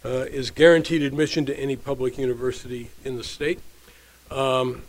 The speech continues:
I feared, uh, disaster, frankly. I feared that would bring a lot of students who couldn't hack it at, uh, U T Austin. Uh, but with the right support, the ten percent law has turned out surprisingly well.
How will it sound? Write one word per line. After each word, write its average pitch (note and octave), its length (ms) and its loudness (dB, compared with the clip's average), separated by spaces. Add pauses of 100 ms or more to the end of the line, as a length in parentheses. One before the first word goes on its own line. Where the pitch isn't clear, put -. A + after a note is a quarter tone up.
(120)
I E3 180 2
feared, D3+ 600 4 (240)
uh, C3 280 -6
disaster, D3 600 2
frankly. D#3 480 -2
I C#3 80 0
feared C3 320 -4
that C3 140 -2
would B2 140 -4
bring C3+ 200 -2
a B2+ 60 -2
lot B2+ 260 -2
of B2 80 -2
students B2+ 360 -6
who A#2 60 -6
couldn't B2 520 -4
hack C3 280 -6
it B2 140 -2
at, B2 140 -4 (300)
uh, A#2+ 100 -6
U B2 180 -8
T C3 180 -2
Austin. C#3 380 0 (440)
Uh, C3 260 -8
but C#3 180 4
with D3+ 200 4
the F3+ 80 4
right F#3 240 6
support, F3 600 6
the F3 80 2
ten F3 200 4
percent D3+ 380 2
law C#3 240 0
has C#3 180 -2
turned C3+ 320 -4
out A#2+ 200 -4
surprisingly A#2+ 960 -6 (100)
well. A#2 300 -2